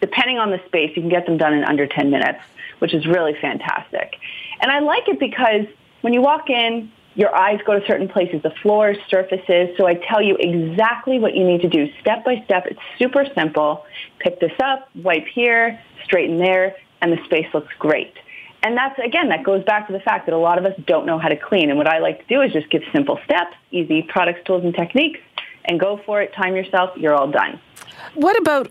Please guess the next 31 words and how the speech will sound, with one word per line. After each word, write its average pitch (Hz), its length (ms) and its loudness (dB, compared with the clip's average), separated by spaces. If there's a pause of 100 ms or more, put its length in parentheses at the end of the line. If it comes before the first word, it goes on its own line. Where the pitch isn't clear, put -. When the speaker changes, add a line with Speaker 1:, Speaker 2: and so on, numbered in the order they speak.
Speaker 2:
organizing? 185 720 2
That's 202 260 2
also 214 520 2
a 180 100 2
big 180 360 2
hurdle, 190 640 2
and 175 120 4
it's, 170 220 2
it's 185 220 -2
something 196 440 0
that, 170 300 -2
uh, 170 260 2
personally 175 420 2
I 160 40 4
have 156 100 0
to 156 100 -2
say 170 180 2
s-, 160 220 0
I 175 140 2
start, 190 580 2 (140)
but 165 180 2 (460)
I 170 80 2
can't 233 340 0
finish 233 420 2
in 190 120 2
any, 196 360 2
any 202 220 0
kind 175 300 2
Speaker 1:
Yeah. 185 60 2
Speaker 2:
of 180 140 -6
time 214 540 2